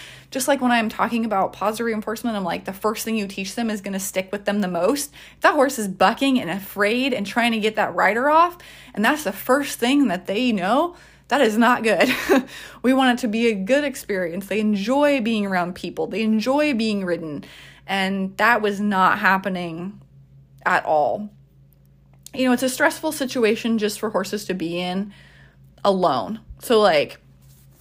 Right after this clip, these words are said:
just when they run the, like, remuda in, the herd of horses in, you can see stress behaviors already. So just taking those horses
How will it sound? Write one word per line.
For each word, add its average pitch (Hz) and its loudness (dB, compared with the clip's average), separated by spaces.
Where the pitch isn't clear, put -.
just 285 2
when 247 6
they 247 4
run 233 4
the, 220 4
like, - -6
remuda 202 0
in, 247 4
the 170 -4
herd 226 2
of 208 -2
horses 254 -2
in, 285 2
you 240 4
can 269 6
see 294 2
stress 294 2
behaviors 240 0
already. 170 -2
So 240 2
just 226 2
taking 254 0
those 254 2
horses 254 -2